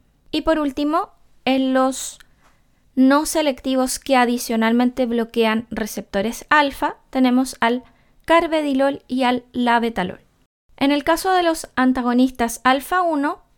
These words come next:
vamos a revisar a la doxazocina y al urapidilo. Y en los agonistas preferentes por alfa dos a nivel central, tenemos a la clonidina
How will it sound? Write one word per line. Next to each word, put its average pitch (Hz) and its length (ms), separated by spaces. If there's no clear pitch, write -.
vamos 262 340
a 285 100
revisar 247 800
a 226 120
la 214 320
doxazocina 277 1120
y 262 140
al 269 200
urapidilo. 233 800
Y 294 100
en 294 100
los 311 160
agonistas 294 680
preferentes 285 580
por 233 320
alfa 226 360
dos 294 380
a 214 120
nivel 214 360
central, 370 580
tenemos 294 440
a 277 80
la 269 280
clonidina 269 760